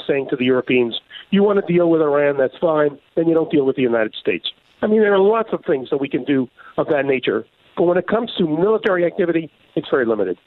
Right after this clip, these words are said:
And in, in large part because, as I've indicated to you before, there are very few ways in which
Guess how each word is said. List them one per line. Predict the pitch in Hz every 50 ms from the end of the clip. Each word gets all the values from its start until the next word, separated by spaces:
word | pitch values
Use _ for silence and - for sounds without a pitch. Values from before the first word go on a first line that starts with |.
| _ _ _ _ _ - -
And | 156 151 143 147
in, | 143 147 151 - 165
in | 165 156 160
large | 170 170 156 - -
part | - 151 165 170 -
because, | - 127 - - 135 123 - 123
as | 110 117
I've | 123 117 151
indicated | 156 131 120 - - 120 117 - -
to | 131
you | 123 123 113
before, | 113 101 - - - 214 170 123 101 - _ _ - - - - - - _ -
there | 226 214 208
are | 202 202 -
very | 202 196 214 226 196
few | - - 170 180 180
ways | 170 151 139 156 160 170 156 139 123 120 120 - - - _ - _ -
in | 160
which | 156 -